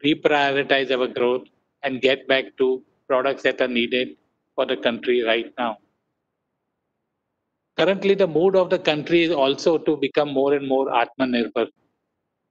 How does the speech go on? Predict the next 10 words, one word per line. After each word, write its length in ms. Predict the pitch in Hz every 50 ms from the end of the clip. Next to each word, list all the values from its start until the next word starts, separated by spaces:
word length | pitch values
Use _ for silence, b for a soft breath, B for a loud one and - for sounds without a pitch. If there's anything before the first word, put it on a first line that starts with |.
| _ _ _ _ _ _ _ _ _ _ _ _ _ _ _ _ -
There 100 | 156 170
is 100 | 175 185
also 400 | - 147 143 143 - - 202 202
a 60 | 196
need 380 | 170 151 156 165 180 170 - -
to 100 | 175 160
see 260 | - - 165 160 165
that 240 | - 156 156 156 156
in 360 | - 165 156 156 160 165 - _
essential 720 | - - - - 160 170 180 170 - 202 202 202 185 160